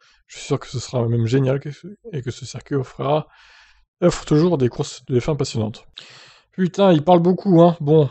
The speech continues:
on passe au moteur, du coup, après une minute cinquante quand même. Alors, on se souvient qu'en L deux à Zandvoort, Hamilton avait connu un problème. Quand même,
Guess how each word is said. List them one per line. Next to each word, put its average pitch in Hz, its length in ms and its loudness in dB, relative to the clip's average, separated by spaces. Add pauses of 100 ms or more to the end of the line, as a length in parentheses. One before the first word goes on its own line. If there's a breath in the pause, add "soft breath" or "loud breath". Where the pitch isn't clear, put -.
(140)
on 156 100 -4
passe - 380 0 (180)
au 151 100 0
moteur, 143 480 2
du 117 80 -6
coup, 226 240 -4 (280)
après 139 340 -4
une 165 100 4
minute 160 220 2
cinquante 220 420 -4
quand 165 140 0
même. 180 220 -2 (280)
Alors, 139 280 8
on 131 60 6
se 180 140 -4
souvient 156 420 2 (380 loud breath)
qu'en 107 320 2
L 113 140 4
deux 139 380 0
à 135 80 -10
Zandvoort, 117 520 -2
Hamilton 143 360 0
avait 127 340 0
connu 147 240 2
un 147 60 0
problème. 120 320 0 (340)
Quand 131 100 2
même, 117 160 0